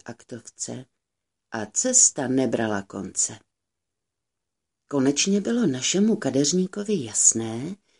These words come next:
že ho vede ke stanici autobusů.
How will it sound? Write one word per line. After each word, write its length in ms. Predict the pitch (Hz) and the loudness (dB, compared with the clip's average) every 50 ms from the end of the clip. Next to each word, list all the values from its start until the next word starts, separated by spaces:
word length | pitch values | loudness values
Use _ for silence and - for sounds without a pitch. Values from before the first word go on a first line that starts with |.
| _ _ _ _ - | _ _ _ _ -10
že 220 | - 107 104 156 196 | -8 -4 -4 -2 -2
ho 220 | 214 208 175 131 | 0 2 0 2
vede 360 | - 131 131 127 - 190 208 214 | 2 0 0 0 0 -2 -6 -6
ke 240 | - _ - 202 | -8 _ -8 -2
stanici 680 | 196 - - - 208 196 196 202 202 202 - 202 - - | 0 0 0 0 0 0 2 2 2 2 0 -2 -2 -4
autobusů. 880 | 180 185 170 - - 151 - 104 98 - - - - 98 92 87 - | -4 -6 -6 -4 -6 -8 -6 -6 -6 -4 -4 -4 -4 -4 -6 -8 -10